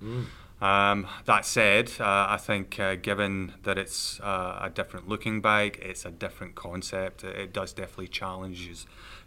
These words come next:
Speaker 2: uh, definitely challenge people's perception of the brand.
Speaker 1: Mm.
Speaker 2: As a result, I think it will attract brand new people.
Speaker 1: Mm.
Speaker 2: Um,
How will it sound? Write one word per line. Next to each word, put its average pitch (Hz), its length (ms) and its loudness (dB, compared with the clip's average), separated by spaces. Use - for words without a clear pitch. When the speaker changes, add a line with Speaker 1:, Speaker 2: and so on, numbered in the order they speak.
Speaker 2:
uh, 95 180 0
definitely 90 380 -4
challenge 95 580 -2
people's 98 380 -6
perception - 580 -6
of 87 160 -10
the 90 100 -8
brand. 95 400 -6
Speaker 1:
Mm. 87 160 -12
Speaker 2:
As 117 140 0
a 101 40 2
result, 101 440 2
I 101 60 -6
think 95 260 -6
it 98 60 -2
will 92 240 -6
attract 92 460 -8
brand 92 220 -4
new 92 120 -6
people. 104 280 -4
Speaker 1:
Mm. - 80 -6
Speaker 2:
Um, 92 580 -4